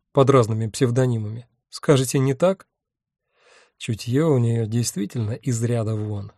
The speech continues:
Другое дело, что точности формулировок одним чутьём не добьёшься. "На картах, говорю, я вообще не гадаю. Никогда не пробовал". Молчит, хмурится. Явно ждёт чего-то большего.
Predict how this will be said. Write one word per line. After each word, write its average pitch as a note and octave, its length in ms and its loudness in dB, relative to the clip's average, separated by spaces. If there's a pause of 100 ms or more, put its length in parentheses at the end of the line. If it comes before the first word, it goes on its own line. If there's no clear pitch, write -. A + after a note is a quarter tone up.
(260)
Другое F3+ 440 0
дело, D#3+ 260 -4
что - 240 -6
точности D3 520 -6
формулировок C#3 720 -4
одним B2 260 -4
чутьём B2+ 380 -4
не B2 80 -4
добьёшься. A#2 680 -6 (560)
"На A#2 240 0
картах, F3+ 880 0
говорю, C#3 500 -2 (320)
я D#3+ 220 0
вообще B2+ 360 0
не C3 140 -2
гадаю. G2+ 480 -6 (400)
Никогда E3 460 -2
не A2+ 100 -2
пробовал". G2 500 -8 (680)
Молчит, B2 640 -6 (320)
хмурится. G#2+ 760 -10 (540)
Явно B2+ 380 0
ждёт B2 240 -2
чего-то C3 340 0
большего. A#2+ 640 -6